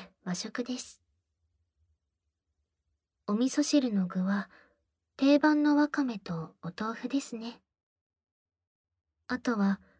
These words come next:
卵焼きと煮豆と焼き魚です。いえ、冷蔵庫にはありませんでしたよ。というか、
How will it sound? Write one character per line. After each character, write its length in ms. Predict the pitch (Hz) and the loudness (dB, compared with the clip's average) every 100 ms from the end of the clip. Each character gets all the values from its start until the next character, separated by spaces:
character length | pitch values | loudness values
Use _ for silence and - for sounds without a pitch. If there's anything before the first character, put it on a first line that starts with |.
| _ _ _ | _ _ _
卵 400 | - 208 254 254 | -4 0 2 4
焼 260 | 262 247 - | 2 2 -6
き 40 | _ | _
と 300 | 233 226 220 | -8 -6 0
煮 180 | 185 | 2
豆 320 | 196 214 214 202 | 2 -2 -8 -10
と 260 | - 196 - _ _ _ _ _ | -6 -6 -6 _ _ _ _ _
焼 280 | 190 190 277 | -6 -4 0
き 0 | |
魚 360 | 320 311 233 | 0 0 -2
で 140 | 180 175 | -4 -6
す。 220 | - - _ _ _ _ _ _ _ _ _ _ _ _ _ _ _ _ _ _ _ _ _ _ _ _ _ - _ _ | -14 -18 _ _ _ _ _ _ _ _ _ _ _ _ _ _ _ _ _ _ _ _ _ _ _ _ _ -20 _ _
い 200 | 214 240 | -10 -6
え、 180 | 208 185 _ - _ _ _ _ _ _ - | -6 -6 _ -20 _ _ _ _ _ _ -4
冷 240 | 240 277 | 2 4
蔵 200 | 294 330 | 4 2
庫 120 | 320 254 | 2 2
に 140 | 196 | 2
は 100 | 175 | 2
あ 100 | 175 | 0
り 120 | 196 | 0
ま 120 | 247 | 0
せ 200 | 247 277 | 0 0
ん 60 | 277 | 0
で 100 | 233 | -2
し 100 | - | -6
た 140 | 185 | -8
よ。 240 | 185 220 - _ _ _ _ _ _ _ _ _ _ _ _ - | -6 -8 -14 _ _ _ _ _ _ _ _ _ _ _ _ -8
と 140 | 202 | -6
い 240 | 190 208 214 | -4 -6 -8
う 80 | |
か、 360 | - - 180 | -10 -6 -6